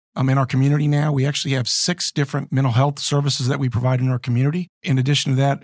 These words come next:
uh, you mentioned the psychiatric residential treatment facility for children five to twelve. We just opened up. This week, we'll accept our first adolescent female to an adolescent girls psychiatric residential treatment facility, focusing in on young ladies that have actually been victims of sexual trafficking.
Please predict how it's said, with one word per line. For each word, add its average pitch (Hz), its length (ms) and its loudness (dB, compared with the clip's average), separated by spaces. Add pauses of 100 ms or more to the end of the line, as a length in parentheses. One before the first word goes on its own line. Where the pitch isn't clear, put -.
uh, 123 40 0
you 123 180 0
mentioned 135 320 0
the 123 60 -2
psychiatric 135 520 -2
residential 123 460 -2
treatment 165 360 -6
facility 143 640 -2
for 127 160 -2
children 127 380 0
five 127 240 0
to 120 80 -4
twelve. 165 520 0
We 123 160 0
just 151 520 -2
opened 147 400 0
up. - 340 -4
This 147 240 -2
week, 160 180 -2
we'll 131 140 -2
accept 127 320 -4
our 120 60 -2
first 151 440 -2
adolescent 139 560 -2
female 160 580 0
to 139 100 0
an 135 100 0
adolescent 143 880 0
girls 123 580 0
psychiatric 135 540 -2
residential 123 440 -2
treatment 143 360 -6
facility, 123 520 -2
focusing 156 500 -2
in 143 60 2
on 131 180 0
young 131 200 2
ladies 131 520 -2
that 131 140 0
have 123 160 2
actually 135 280 -2
been 120 220 0
victims 131 540 -2
of 110 180 -6
sexual 123 300 -4
trafficking. 160 580 -2